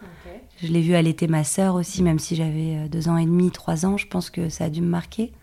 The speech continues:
Speaker 1: Mhm.
Speaker 2: Donc, euh,
Speaker 1: Oui, il y a eu comme une forme de transmission chez toi
Speaker 2: Mhm.
Speaker 1: autour de l'allaitement. C'était assez évident que ça faisait partie de la maternité, c'est ça ?
Speaker 2: Oui, complètement. J'ai vu mes grandes cousines allaiter aussi.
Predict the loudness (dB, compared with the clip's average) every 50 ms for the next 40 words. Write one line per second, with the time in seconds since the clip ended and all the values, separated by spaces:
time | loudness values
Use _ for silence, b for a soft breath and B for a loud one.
0 | _ -2 -2 0 0 0 -2 -2 -2 -4 B B B B B B -6 -2 -2 0
1 | 0 -2 -2 -4 -2 -2 0 -2 -2 0 2 2 2 4 4 2 2 2 4 4
2 | 6 6 4 4 6 6 6 4 4 2 2 0 0 2 2 2 2 2 2 0
3 | 2 4 4 4 4 6 6 6 6 4 2 0 -4 -2 0 0 2 2 2 2
4 | 0 2 0 0 0 0 -2 -2 -2 0 -2 -2 -4 -6 -6 -6 -6 -4 -2 -2
5 | 0 0 0 -2 -2 -2 -2 -2 -2 -2 -2 -2 0 0 0 0 -2 -6 -4 -4
6 | -4 -2 0 0 0 0 0 0 0 0 0 -2 -2 -2 -4 -4 -4 -6 -4 -4
7 | -4 -6 -6 _ -4 -2 2 2 2 2 2 2 2 4 4 4 4 4 4 2
8 | 2 2 0 0 2 2 2 2 4 4 2 2 2 0 -2 -4 -2 0 2 2
9 | 2 2 0 0 0 0 2 0 0 -2 -6 -6 -4 -2 -2 -2 -2